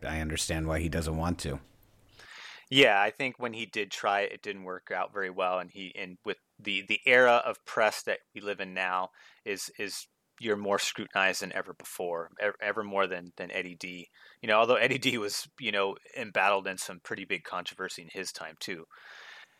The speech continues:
Speaker 2: And Bill Walsh, just for the, you know, just for the obvious reasons, you know, he was a part of the first three championships. He has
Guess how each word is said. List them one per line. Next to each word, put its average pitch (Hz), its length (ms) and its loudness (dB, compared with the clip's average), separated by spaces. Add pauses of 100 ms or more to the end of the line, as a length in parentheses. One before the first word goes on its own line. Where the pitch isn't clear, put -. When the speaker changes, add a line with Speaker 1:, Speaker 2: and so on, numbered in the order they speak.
(340)
Speaker 2:
And 131 100 6
Bill 160 220 8
Walsh, 156 440 8
just 139 420 2
for 127 400 6 (100)
the, 123 400 -2 (380)
you 127 80 -4
know, 117 220 2
just 120 260 -4
for 131 80 -2
the 117 160 6
obvious 117 500 4
reasons, 95 460 -10
you 98 80 -12
know, 92 120 -6
he 98 120 -8
was 101 140 -8
a 98 40 -10
part 107 220 2
of 95 80 -8
the 98 80 -4
first - 320 -2
three 107 140 -4
championships. 123 640 0
He 113 80 6
has 98 260 8